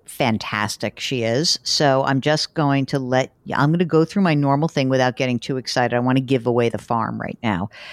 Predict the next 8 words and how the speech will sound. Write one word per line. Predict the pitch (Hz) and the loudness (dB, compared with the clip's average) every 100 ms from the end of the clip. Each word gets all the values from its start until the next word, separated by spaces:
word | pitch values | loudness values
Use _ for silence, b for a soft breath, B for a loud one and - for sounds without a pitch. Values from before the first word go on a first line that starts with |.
| B B | B B
Kristen, | - - 226 - - 127 131 156 | -12 -2 0 2 0 0 0 -2
tell | - 185 226 | -2 2 2
us | - | 4
a | 185 | 4
little | 160 156 | 4 2
bit | 147 | 2
about | 131 120 127 - | 2 0 0 -2
yourself. | 127 - - - - - - | -2 -2 0 0 -2 -8 -20